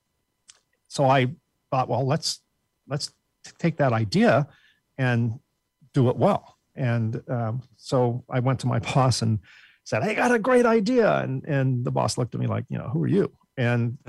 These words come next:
<laughs> and didn't, I couldn't sell him on it. So eventually I was so confident this was a great idea that I made a deal with my boss that I would fund the R and D on my own time. I would take the full risk, and then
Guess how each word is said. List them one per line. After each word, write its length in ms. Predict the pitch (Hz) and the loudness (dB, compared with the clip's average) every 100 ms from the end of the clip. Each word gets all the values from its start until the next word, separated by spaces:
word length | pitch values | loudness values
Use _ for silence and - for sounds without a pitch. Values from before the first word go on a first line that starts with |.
| 110 | -14
<laughs> 180 | _ 143 | _ -4
and 320 | 120 120 117 _ - 170 | -2 0 -4 _ -18 -12
didn't, 320 | 170 185 170 - _ _ _ _ _ _ _ _ | 2 4 4 0 _ _ _ _ _ _ _ _
I 100 | 143 | -2
couldn't 220 | - 185 | 2 2
sell 200 | - 107 | 2 0
him 100 | 95 | -2
on 140 | - - | -6 -12
it. 60 | - | -12
So 300 | - 127 - | -4 -2 0
eventually 600 | 151 175 262 - 139 117 | 0 4 2 4 2 2
I 80 | 113 | 0
was 240 | 113 - _ _ _ | -2 -8 _ _ _
so 260 | - - 202 | -10 0 0
confident 460 | 190 147 110 110 135 | 2 -2 -2 -6 -8
this 160 | 113 | -8
was 80 | 120 | -8
a 40 | |
great 220 | 117 117 110 | -6 -4 -2
idea 320 | 104 120 113 - - _ _ | -2 -4 -4 -10 -20 _ _
that 100 | 143 | 0
I 80 | 131 | 2
made 220 | 120 160 | 4 4
a 80 | 151 | 4
deal 160 | 127 127 | 2 2
with 100 | 123 | 2
my 140 | 110 | 0
boss 300 | 104 117 110 | 0 0 -2
that 100 | - - | -8 -2
I 180 | 123 | 0
would 180 | 139 117 | 0 -2
fund 400 | - 113 117 110 | -2 0 0 -2
the 100 | 123 | -6
R 200 | 117 110 | -4 -2
and 100 | 104 | -2
D 240 | 104 104 101 | -4 -4 -6
on 100 | 104 | -4
my 140 | 98 113 | -2 0
own 160 | 127 | 0
time. 460 | 117 113 101 101 113 - _ _ _ _ _ | 0 -2 -2 -4 -6 -10 _ _ _ _ _
I 180 | - 127 | -6 -4
would 140 | 127 123 | -4 -4
take 200 | 123 - | -8 -6
the 80 | |
full 240 | 113 - 127 | -8 -4 -2
risk, 400 | 110 110 - - _ | 0 -2 -6 -14 _
and 280 | 113 110 104 | -2 0 0
then 380 | 117 110 107 | 2 2 0